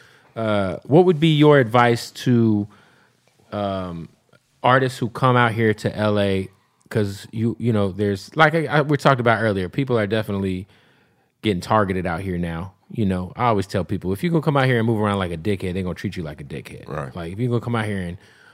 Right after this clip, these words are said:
Speaker 1: wear two hundred thousand dollars in jewelry and just think shit's sweet, that's, what do you want people to do if they're hungry? You know what I'm saying? But how would you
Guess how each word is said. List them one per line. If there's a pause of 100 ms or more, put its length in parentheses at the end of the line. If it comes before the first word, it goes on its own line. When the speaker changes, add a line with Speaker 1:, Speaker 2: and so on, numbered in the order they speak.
(140)
Speaker 1:
wear (160)
two
hundred
thousand
dollars
in
jewelry (380)
and
just
think
shit's
sweet,
that's,
what
do
you
want
people
to
do
if
they're
hungry?
You
know
what
I'm
saying?
But
how
would
you